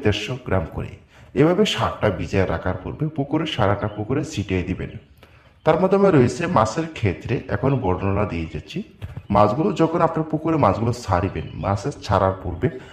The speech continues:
আপনার পটাশের পরিমাণ খুবই কম করে দিতে হবে। পরের দিন সকালে পটাশটা দিতে হবে আপনার মাত্র প্রতি শতাংশে দুই গ্রাম কিংবা তিন গ্রাম। পানি যদি বেশি রকম গাঢ় হয়ে থাকে তাহলে আপনি চার গ্রাম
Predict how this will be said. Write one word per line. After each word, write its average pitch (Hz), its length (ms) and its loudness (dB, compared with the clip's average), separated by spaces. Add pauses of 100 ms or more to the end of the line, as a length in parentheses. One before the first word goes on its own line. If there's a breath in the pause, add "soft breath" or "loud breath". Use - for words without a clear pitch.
(160 loud breath)
আপনার 147 200 -2 (100)
পটাশের 160 400 -2 (100)
পরিমাণ 113 300 0 (160)
খুবই 131 300 0
কম 123 100 6 (120)
করে 135 240 4
দিতে 98 200 0
হবে। 80 180 -2 (1000 soft breath)
পরের 185 260 6
দিন 214 80 4 (120)
সকালে 123 260 2 (120)
পটাশটা 120 340 2 (100)
দিতে 113 240 0
হবে 98 180 4 (160)
আপনার 104 200 2 (720 loud breath)
মাত্র 110 360 2 (180)
প্রতি 131 200 0 (120)
শতাংশে 95 500 0 (540 loud breath)
দুই 117 140 6 (120)
গ্রাম 147 220 4 (160)
কিংবা 104 260 2 (100)
তিন 95 140 2 (120)
গ্রাম। 73 200 -6 (440 loud breath)
পানি 107 180 6 (100)
যদি 185 140 2 (100)
বেশি 160 220 2
রকম 170 180 -2 (100)
গাঢ় 104 260 4
হয়ে 95 200 0
থাকে 95 240 0
তাহলে 127 200 4
আপনি 104 120 0 (120)
চার 117 200 8
গ্রাম 156 160 0